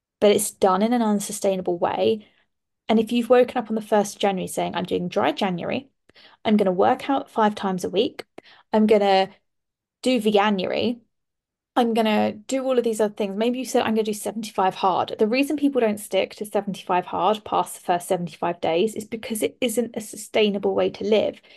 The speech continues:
You'd be far better, in my opinion at least, going,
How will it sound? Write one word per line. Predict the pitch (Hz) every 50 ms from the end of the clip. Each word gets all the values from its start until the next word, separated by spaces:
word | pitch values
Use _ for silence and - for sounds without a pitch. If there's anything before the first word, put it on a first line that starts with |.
| - - _ _ _
You'd | - 233 240 220
be | 233 233
far | 214 208 - - _ - 226 226 240 247
better, | 220 233 220 214 - - - 185
in | 165 - 190 180
my | 175 180 185
opinion | - - - 190 160 165 165
at | 160 -
least, | - 165 175 196 - -
going, | - 190 185 180 190 - - 196 202